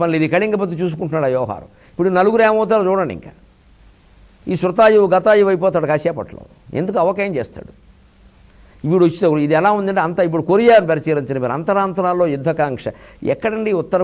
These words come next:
కొరియా, దక్షిణ కొరియా? పంతొమ్మిది వందల యాభైలో జపాన్ దేశం నుంచి విడిపడిన తర్వాత దక్షిణపు ముక్క మీద అమెరికా వాళ్ళ పెత్తనం, ఉత్తరపు ముక్క మీద రష్యా వాళ్ళ పెత్తనం. ఉత్తర కొరియా, దక్షిణ కొరియా అంతే.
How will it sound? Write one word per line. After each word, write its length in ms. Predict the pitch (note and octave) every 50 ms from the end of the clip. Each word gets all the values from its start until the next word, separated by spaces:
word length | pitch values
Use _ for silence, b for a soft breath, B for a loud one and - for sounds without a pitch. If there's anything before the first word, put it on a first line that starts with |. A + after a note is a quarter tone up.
| E3
కొరియా, 220 | F3+ F3+ F3+ F3 E3+ D3+
దక్షిణ 180 | D3+ C#3+ - D#3+ D#3+ D#3+
కొరియా? 140 | D#3+ E3+ D#3+ C#3
పంతొమ్మిది 420 | C3+ E3 D#3+ F3+ F3+ F3+ F3+ E3 E3+
వందల 220 | E3+ E3 D#3+ D3+ B2+ A2+ A2+
యాభైలో 460 | B2+ D3+ E3+ D#3 D#3 D3 D3+ D#3+ G3 F3 A#2+ B2
జపాన్ 360 | - C#3 D#3+ F3 F3 E3+ D#3 C#3+ D3
దేశం 220 | D3 D3 D#3 D3+ D3+
నుంచి 140 | D3 B2+ C3 B2+
విడిపడిన 360 | C3 C3 C#3 C#3 C3 B2+ A#2+ A2 A#2+
తర్వాత 280 | A2+ A2+ A#2+ C3+ D#3 - B B B B B B B A#2
దక్షిణపు 420 | B2+ - - - G3 F#3+ F3 C#3+ D3+
ముక్క 140 | D#3 D#3 - E3+ E3+
మీద 100 | E3+ D#3 D3 C#3
అమెరికా 240 | D3+ D#3 - D#3 D3+ D3 D3
వాళ్ళ 120 | C#3 C3+ A#2+ B2+
పెత్తనం, 280 | B2 - - D3+ F3 D#3 C#3
ఉత్తరపు 300 | - - E3 D#3+ C3 C3+ C#3
ముక్క 140 | C3 - C3+ C#3+
మీద 100 | D#3+ D#3 B2+ A2+
రష్యా 240 | G#2+ - - B2+ A#2+ A2+
వాళ్ళ 120 | - C#3 A#2 -
పెత్తనం. 280 | D#2 - - - - - _ _ - - _ _ _ _ _ _ - - - - - _ - A2
ఉత్తర 180 | G#2 - D3 C3+
కొరియా, 280 | A2 B2+ B2+ D3 F#3+ F#3+ F3
దక్షిణ 200 | A#2 - - B2 A2+ G2
కొరియా 200 | G#2+ G2+ F#2 E2+ G2
అంతే. 180 | A#2+ - - -